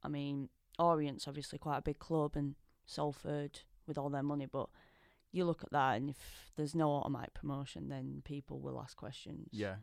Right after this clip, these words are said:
Speaker 2: you've just gotta go into that league and assert yourself, haven't you?
Speaker 1: Yeah.
Speaker 2: From the start,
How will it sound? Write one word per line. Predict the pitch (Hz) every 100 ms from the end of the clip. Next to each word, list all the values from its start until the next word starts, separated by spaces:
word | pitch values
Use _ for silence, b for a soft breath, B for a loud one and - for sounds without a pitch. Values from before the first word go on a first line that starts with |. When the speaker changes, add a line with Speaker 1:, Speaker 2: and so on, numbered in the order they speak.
| -
Speaker 2:
you've | 110 113
just | 120
gotta | 110 98
go | 98
into | 98 -
that | 90
league | 76 98
and | 92
assert | 95 104 101
yourself, | - 92 -
haven't | 98 95
you? | 95 -
Speaker 1:
Yeah. | 170
Speaker 2:
From | 117 98
the |
start, | 92 - 90 87